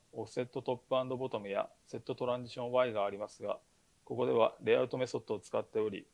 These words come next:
相対的に動かすのではなく、絶対的な位置で配置し続けることで移動させています。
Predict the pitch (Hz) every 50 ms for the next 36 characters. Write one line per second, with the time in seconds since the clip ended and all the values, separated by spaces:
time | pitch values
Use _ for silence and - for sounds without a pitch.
0 | _ _ _ _ _ _ _ - 139 135 135 131 139 135 131 139 135 139 135 131
1 | 131 135 123 - 143 - - 120 113 113 107 110 120 113 - 110 104 - - -
2 | _ - - 110 113 - - 120 123 123 131 123 123 127 127 117 - 117 123 131
3 | 127 120 123 113 107 - 117 107 - 123 113 117 - 123 120 113 113 113 113 120
4 | 135 123 - - 104 101 104 98 - - 110 - _ - - - - - - -
5 | _